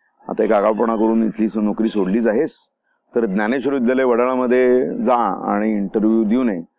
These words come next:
मी सकाळी गेलो. सुकन्या आपटे नावाच्या राष्ट्रपती पदक पुरस्कार विजेत्या मुख्याध्यापिका, मी बारा वाजता interview दिला. मला म्हणाले, "तुला आता, आताच तू हा दष्टर घे आणि आता बारा वाजता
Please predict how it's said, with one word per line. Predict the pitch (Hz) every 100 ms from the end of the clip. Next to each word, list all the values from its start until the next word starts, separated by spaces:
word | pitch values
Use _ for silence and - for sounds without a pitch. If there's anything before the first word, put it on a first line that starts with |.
| _ _ -
मी |
सकाळी | 123 135 160 196
गेलो. | 208 175 160
सुकन्या | 143 113 131 135
आपटे | 123 135
नावाच्या | 127 123 117 131
राष्ट्रपती | 110 - 120 117 123
पदक | 113 120
पुरस्कार | 110 113 117 - 120
विजेत्या | 113 107 110 123
मुख्याध्यापिका, | 117 - 135 104 92 104
मी | 117
बारा | 113 113 123
वाजता | 110
interview | 139 110 135 123
दिला. | 139 240 - _ - - _
मला | - 131
म्हणाले, | 135 139
"तुला | 123 139 135
आता, | 127 135 - 131 127 117 -
आताच | 139 - 170
तू | - 165 147 143 - - _ _ _ _ _ - - -
हा | 110 127
दष्टर | 120 - -
घे | 127 127
आणि | 131
आता | 131 - 131 120 - - -
बारा | 117 113
वाजता | 110 123